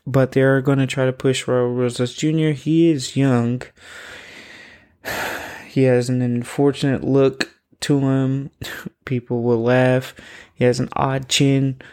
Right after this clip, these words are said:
the curly hair, but hey, mans can fight. He got the hands, he got the submissions.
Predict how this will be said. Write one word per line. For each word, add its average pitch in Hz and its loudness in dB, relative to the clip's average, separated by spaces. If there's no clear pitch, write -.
the - -12
curly 123 0
hair, 131 2
but 64 -6
hey, 139 0
mans 127 2
can 127 -2
fight. 120 0
He 135 -2
got 123 0
the 135 2
hands, 135 2
he - -2
got 127 0
the - -10
submissions. 131 -2